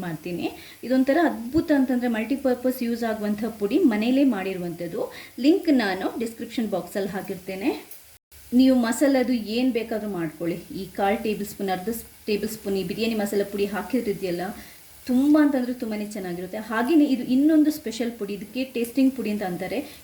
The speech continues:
ಇದು ಕೂಡ ನಾನೇ ಮನೆಯಲ್ಲಿ ಮಾಡಿರುವಂಥದ್ದು. ಇದು ಕೂಡ ಒಂದು ಅರ್ಧ ಟೇಬಲ್ ಸ್ಪೂನ್ ಅಷ್ಟು ಹಾಕೊತಾ ಇದ್ದೇನೆ. ರುಚಿ ಇದೆಯಲ್ವ,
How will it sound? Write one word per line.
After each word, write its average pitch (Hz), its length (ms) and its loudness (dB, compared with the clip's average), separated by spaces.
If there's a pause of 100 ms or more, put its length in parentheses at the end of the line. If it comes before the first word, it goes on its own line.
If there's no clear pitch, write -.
ಇದು 277 140 4
ಕೂಡ 294 120 4 (100)
ನಾನೇ 226 260 0
ಮನೆಯಲ್ಲಿ 202 340 0
ಮಾಡಿರುವಂಥದ್ದು. 190 720 -6 (380)
ಇದು 294 120 6 (100)
ಕೂಡ 285 100 4 (140)
ಒಂದು 233 160 0 (120)
ಅರ್ಧ 208 240 0
ಟೇಬಲ್ 240 280 -2
ಸ್ಪೂನ್ 233 220 -2 (100)
ಅಷ್ಟು 311 240 -4 (100)
ಹಾಕೊತಾ 240 500 0
ಇದ್ದೇನೆ. 208 240 -2 (160)
ರುಚಿ 240 300 0 (100)
ಇದೆಯಲ್ವ, 214 340 -2